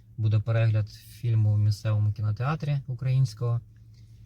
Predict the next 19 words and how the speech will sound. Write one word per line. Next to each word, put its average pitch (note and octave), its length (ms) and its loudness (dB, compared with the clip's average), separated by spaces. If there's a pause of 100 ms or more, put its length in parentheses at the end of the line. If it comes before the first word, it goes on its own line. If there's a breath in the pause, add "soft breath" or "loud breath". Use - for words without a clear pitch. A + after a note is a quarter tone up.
(1300 loud breath)
От, A#2 420 0
і B2 60 0
ми C3 120 2
приїхали A2 420 -2
трохи A2 240 -2
заздалегідь. A#2 720 -2 (280)
Поки A#2 220 -6
стоїмо A2+ 640 0
тут, G#2+ 260 -8
е, G#2 280 -4 (100)
на A2 120 -2
парковці, G#2+ 500 -4
чекаємо. C3+ 600 0 (1080)
Хотілося A2+ 480 -2
б G#2+ 100 0
зняти A2 380 0
для G#2 140 0
вас G#2+ 360 -2
відео C#3+ 420 0